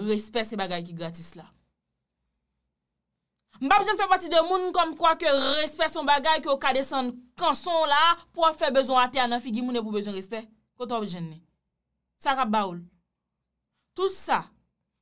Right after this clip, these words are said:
ki pa pare jodi a, pou tande verite. M konnen emisyon sa p ap fè w byen, men genlè nou. M konnen k ap bay larizon. Donk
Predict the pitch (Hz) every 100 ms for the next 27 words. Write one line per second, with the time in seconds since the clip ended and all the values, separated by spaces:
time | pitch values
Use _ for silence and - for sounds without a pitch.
0 | - 311 269 226 254 226 226 220 202 170
1 | 175 170 - _ _ _ _ _ _ 226
2 | 226 220 214 208 202 208 220 233 - 269
3 | 294 285 220 208 - 214 202 170 170 180
4 | 170 160 165 _ _ _ _ _ _ _
5 | _ _ _ _ _ _ _ _ _ _
6 | _ _ - 214 240 233 233 233 240 226
7 | 202 196 175 175 160 151 151 151 165 _
8 | _ _ _ _ _ _ _ _ _ _
9 | _ _ _ _ _ _ _ 170 180 175